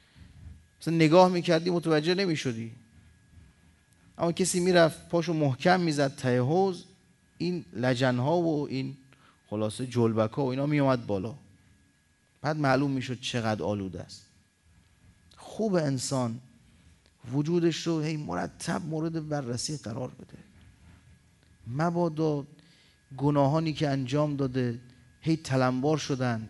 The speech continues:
در وجودش خلاصه آلودگی ایجاد شده، خودش خبر نداره،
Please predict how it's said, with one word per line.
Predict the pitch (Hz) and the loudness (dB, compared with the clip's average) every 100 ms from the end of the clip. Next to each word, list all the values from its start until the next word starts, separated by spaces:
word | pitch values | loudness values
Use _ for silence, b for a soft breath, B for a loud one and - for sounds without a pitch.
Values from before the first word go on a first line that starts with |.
| - | -2
در | 127 127 | 0 2
وجودش | 123 127 147 143 135 - - b b b b | 0 0 2 2 0 -2 -14 b b b b
خلاصه | - 127 123 139 - | -2 0 0 -2 0
آلودگی | 135 127 120 123 139 | 2 2 2 0 0
ایجاد | 151 143 139 123 | -2 0 0 0
شده، | - 117 117 | -4 -6 -6
خودش | - 151 151 139 | -4 -2 -2 -4
خبر | - 127 131 123 | -6 -2 -2 -2
نداره، | 123 113 117 110 | -2 -4 -4 -4